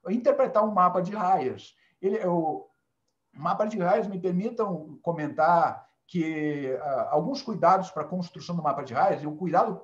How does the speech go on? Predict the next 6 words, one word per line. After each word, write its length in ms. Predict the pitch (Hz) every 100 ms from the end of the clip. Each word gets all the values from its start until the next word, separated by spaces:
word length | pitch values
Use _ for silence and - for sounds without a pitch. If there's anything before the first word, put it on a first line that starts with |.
| _
principal 760 | 262 - - - 208 - 180 190
que 80 |
se 100 | -
deve 260 | 143 127 113
ter 380 | 139 170 240 - _ _ - _ _ -
é 440 | 190 202 208 196